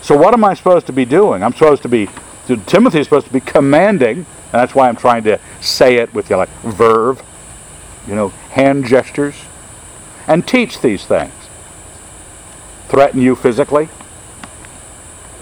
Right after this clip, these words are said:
"Let no one despise your youth." But look at, look at what he is told to do.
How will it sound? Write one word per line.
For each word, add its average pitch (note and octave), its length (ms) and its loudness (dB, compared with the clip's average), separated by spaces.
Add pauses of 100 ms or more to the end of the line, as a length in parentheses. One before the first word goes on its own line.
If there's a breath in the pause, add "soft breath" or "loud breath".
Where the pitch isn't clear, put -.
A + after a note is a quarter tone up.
(920)
"Let D#3+ 220 0
no F#3+ 220 4
one G3+ 240 2
despise E3+ 600 0
your D#3 100 0
youth." D3+ 200 0
But C#3 100 -4
look A3+ 160 2
at, C#4+ 100 -2 (280 loud breath)
look A3+ 220 0
at C4+ 140 -2
what F#3+ 200 2
he G3+ 340 -4
is E3+ 200 0
told E3+ 360 0
to - 80 -8
do. A#2+ 280 0